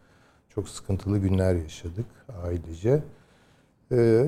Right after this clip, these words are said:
yani bir kültür muhitine doğduk ve aşağı yukarı, e, gidişatımız da şekillendi.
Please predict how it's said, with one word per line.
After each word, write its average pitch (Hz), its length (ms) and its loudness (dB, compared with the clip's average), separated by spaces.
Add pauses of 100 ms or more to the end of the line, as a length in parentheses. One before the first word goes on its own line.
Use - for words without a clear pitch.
yani 214 180 4
bir 208 120 6
kültür 202 260 4
muhitine 190 520 12
doğduk 123 500 6
ve 135 340 10
aşağı 139 360 8
yukarı, 104 420 6 (320)
e, 127 60 -4 (440)
gidişatımız 101 760 -2
da 151 280 4
şekillendi. 110 840 2